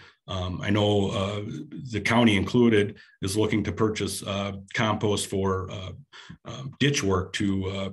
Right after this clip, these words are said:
uh, reduce soil erosion and also to establish a more robust, uh, plant layer to, uh,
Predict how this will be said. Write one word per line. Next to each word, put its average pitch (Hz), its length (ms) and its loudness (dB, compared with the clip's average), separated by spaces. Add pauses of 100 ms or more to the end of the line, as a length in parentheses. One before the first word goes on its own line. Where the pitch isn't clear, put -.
uh, 101 280 -8
reduce 107 420 2
soil 107 320 4
erosion 101 500 0
and 98 100 -2
also 101 280 -2
to 98 160 -4
establish 98 560 -2
a 95 140 -4
more 98 240 0
robust, 98 580 0 (380)
uh, 95 200 -6
plant 113 400 2
layer 95 280 -2
to, 95 400 -4
uh, 95 280 -6